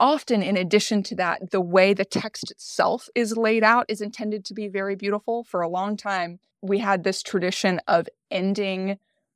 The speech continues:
especially larger sections of a work, so the end of a chapter or the end of a book, the text would be laid out so that it ended in a funnel shape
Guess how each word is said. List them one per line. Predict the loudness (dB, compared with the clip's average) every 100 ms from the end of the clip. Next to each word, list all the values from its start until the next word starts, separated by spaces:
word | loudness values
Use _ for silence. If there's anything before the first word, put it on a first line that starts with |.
| _
especially | -8 4 4 4 4 6 6
larger | 6 6 6 4 0
sections | 4 2 4 0 2
of |
a | 2
work, | 4 4 2
so | 2
the | 2 2
end | 2 0
of |
a | -2
chapter | -4 0 2 2 0 0
or | 2 0
the | 0 0
end | 0 0
of | -2
a |
book, | -6 0 2 2 0 -10 _ -20 _ -2
the | 0
text | 2 2 2 2 2
would | 4 4
be | 4
laid | 4 4 6
out | 4 4
so | 0 0
that | 0
it | 0 -4 _ _
ended | 2 4 4
in | 2
a | -2 -8
funnel | 2 4 4 0
shape | -4 -4 -4 -6